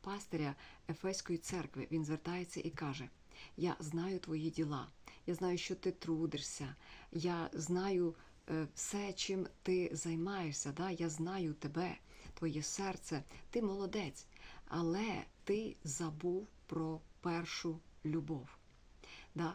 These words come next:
Повернися, покайся, згадай, звідки ти не спав, і твори попередні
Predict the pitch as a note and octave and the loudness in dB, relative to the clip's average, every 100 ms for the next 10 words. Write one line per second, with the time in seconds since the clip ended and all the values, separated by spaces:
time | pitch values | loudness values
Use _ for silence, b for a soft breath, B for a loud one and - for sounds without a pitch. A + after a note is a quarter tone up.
0 | - G3 F3 F3+ F3+ F#3+ F#3 - C3+ D#3 | 0 2 4 4 4 4 4 2 -6 -8
1 | - - E3 - F#3+ G3 E3+ - - A3+ | -12 -4 -4 -2 -2 0 0 -2 -2 -2
2 | B3+ - - B B B - - - F3 | -4 -16 -18 B B B -10 -2 0 4
3 | F3+ F#3 F#3 D3+ - - D3+ F3+ F3+ D#3 | 4 4 4 2 -2 -4 0 0 2 -2
4 | - E3+ D3+ - - E3+ D3+ - F#3+ F#3 | 2 4 4 0 -2 2 2 -2 -4 -2
5 | E3+ - - - B B - F3+ E3+ D#3+ | -4 -8 -18 -18 B B 4 6 6 4
6 | D#3 - - - - - - - - - | 0 -12 -20 -20 -20 -20 -20 -20 -12 0
7 | F3 F3+ G3 G#3+ - - - E3 - D#3 | 4 6 6 4 -2 -18 -4 -2 0 2
8 | E3 E3+ E3 D#3+ | 4 4 4 2